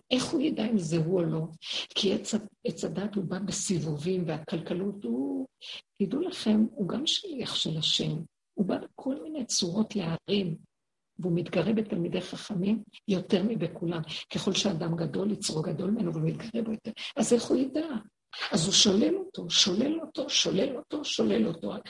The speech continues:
"הנח לי, עזוב אותי, אני לא יכול, אני גבולי, אני זקן, אני טיפש, אני מת, אני חכם."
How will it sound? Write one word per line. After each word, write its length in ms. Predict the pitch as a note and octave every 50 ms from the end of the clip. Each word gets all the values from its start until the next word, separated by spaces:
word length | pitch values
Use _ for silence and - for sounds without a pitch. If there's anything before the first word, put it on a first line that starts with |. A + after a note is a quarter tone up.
| - - - -
"הנח 380 | F#3 G3+ F4 G4+ A4 - - F4+
לי, 180 | F4 F4 E4
עזוב 320 | D4+ - - - C4 C4 -
אותי, 340 | F4 E4 - - E4+ C#4+
אני 200 | - B3 F#3+ F3
לא 80 | G3 A#3+
יכול, 320 | C4 D#4 D4+ - - B3+
אני 200 | B3 A3+ F#3+ F3
גבולי, 420 | D#3 C#3+ E3 E3 E3+ A3 C#4+ D4+ C4+
אני 240 | B3 A3+ F#3+ E3 D3
זקן, 480 | D3 E3 E3 - - C4+ B3+ C#4 B3+
אני 220 | A3 G3+ - G3+ -
טיפש, 460 | - - - - B3+ B3 A3+ - A#3
אני 160 | G#3+ G#3+ A3
מת, 240 | A3+ C4+ C4 A#3+ - -
אני 180 | G3+ G3 G#3+ -
חכם." 360 | - - _ _ - A#3